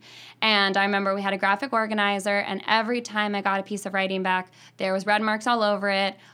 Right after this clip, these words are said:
awkward, awkward, misspelled, all these things, and I labeled myself a bad writer. I labeled myself a struggling writer, and I never knew how to make it better. I would just keep turning in these pieces of paper that I had worked on at home, and I thought, "Well,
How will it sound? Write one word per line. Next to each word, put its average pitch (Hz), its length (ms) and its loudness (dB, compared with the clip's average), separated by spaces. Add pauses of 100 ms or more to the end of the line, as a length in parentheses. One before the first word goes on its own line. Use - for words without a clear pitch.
(120)
awkward, 208 600 0
awkward, 190 600 0
misspelled, 190 800 0
all 269 240 4
these 254 260 -4
things, 202 400 -2
and 208 160 -2
I 202 140 2
labeled 196 280 -2
myself 190 320 -6
a - 60 -10
bad - 160 -6
writer. - 340 -10 (320)
I 196 60 -2
labeled 214 300 2
myself 226 360 0
a 208 60 -6
struggling 202 420 -2
writer, 208 460 0
and 208 120 -2
I 196 100 -2
never 202 380 -2
knew 208 260 -2
how 196 280 -4
to 190 60 -4
make 185 220 -6
it - 100 -12
better. - 320 -6 (320)
I - 100 -2
would 208 120 -4
just 208 180 -6
keep 254 240 -4
turning 220 380 -4
in 208 80 -2
these 196 160 -6
pieces 208 180 -6
of 196 80 -10
paper 202 520 -2 (220)
that 202 160 -2
I 190 80 2
had 185 160 -2
worked 202 240 -2
on 190 180 0
at - 100 -4
home, 202 440 -2 (340)
and 226 120 0
I 220 100 2
thought, 220 280 0
"Well, 208 280 0